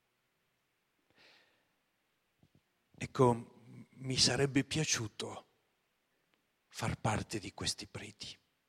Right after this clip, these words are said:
Mi sarebbe piaciuto essere un oblato di San Giuseppe e avere come fondatore padre Spinelli.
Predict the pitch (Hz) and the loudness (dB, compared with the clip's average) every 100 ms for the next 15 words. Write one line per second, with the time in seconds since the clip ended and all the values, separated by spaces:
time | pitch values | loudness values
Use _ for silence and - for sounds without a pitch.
0 | _ _ _ _ _ _ _ _ _ _ | _ _ _ _ _ _ _ _ _ _
1 | _ _ _ _ - 120 - 123 135 127 | _ _ _ _ -4 2 4 4 2 0
2 | - 123 117 - 156 107 101 - 117 110 | 2 2 2 0 0 0 6 6 6 2
3 | 110 104 95 104 101 107 - 104 95 113 | -2 -2 -2 -2 -2 -2 -6 -4 0 0
4 | 104 101 98 92 82 - _ - - _ | -2 -10 -8 -6 -8 -12 _ -14 -14 _
5 | _ _ _ _ _ _ _ _ _ - | _ _ _ _ _ _ _ _ _ -18
6 | - - 120 117 123 127 117 - 123 113 | -16 0 4 6 10 10 8 8 4 8
7 | 113 107 - - _ _ - 117 107 107 | 6 4 -2 -16 _ _ 0 2 2 0
8 | 95 - 120 110 104 98 - _ _ - | -2 -2 -2 -2 -4 -6 -12 _ _ -12
9 | 90 95 - - 107 - - - | -8 -6 -8 -10 -14 -16 -20 -20